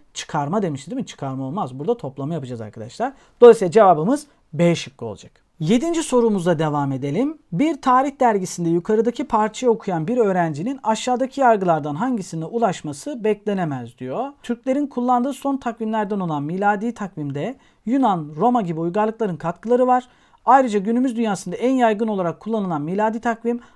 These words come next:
Antik Mısır uygarlığının düzenlediği ilk güneş takvimine yapılan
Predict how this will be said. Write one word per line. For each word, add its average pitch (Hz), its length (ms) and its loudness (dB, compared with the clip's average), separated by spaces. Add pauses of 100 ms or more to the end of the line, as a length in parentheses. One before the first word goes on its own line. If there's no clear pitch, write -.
(120)
Antik 233 340 0
Mısır 233 260 0
uygarlığının 165 560 -2
düzenlediği 170 520 -4
ilk 240 200 -10
güneş 226 240 -4
takvimine 147 460 -8
yapılan 226 420 -2